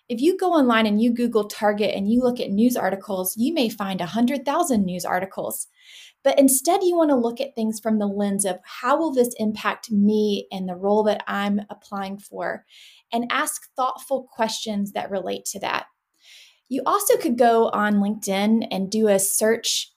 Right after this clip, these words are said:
p-, uh, of public information of the people that you might be working with in that department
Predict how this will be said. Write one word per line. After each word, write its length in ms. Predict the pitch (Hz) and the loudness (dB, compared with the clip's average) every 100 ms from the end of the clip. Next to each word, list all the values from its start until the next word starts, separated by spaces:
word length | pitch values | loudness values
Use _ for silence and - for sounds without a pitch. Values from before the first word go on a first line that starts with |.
| _ | _
p-, 100 | - - | -14 -8
uh, 120 | 190 - | -4 -2
of 180 | 190 - | -2 -4
public 400 | - 262 294 285 | 0 4 4 4
information 680 | 233 220 196 180 175 233 | 0 0 -2 -4 -2 0
of 160 | 247 - | 2 0
the 80 | 202 | -4
people 320 | - 247 240 | -4 -4 -2
that 160 | 226 220 | -2 0
you 100 | 202 | 0
might 240 | 190 - | 0 -2
be 100 | 208 | -2
working 440 | 185 123 - 254 | 0 -2 0 2
with 240 | 254 269 262 | 4 4 2
in 80 | 214 | 0
that 180 | 175 | 0
department 640 | - 190 190 240 269 330 | -4 -6 -4 2 2 2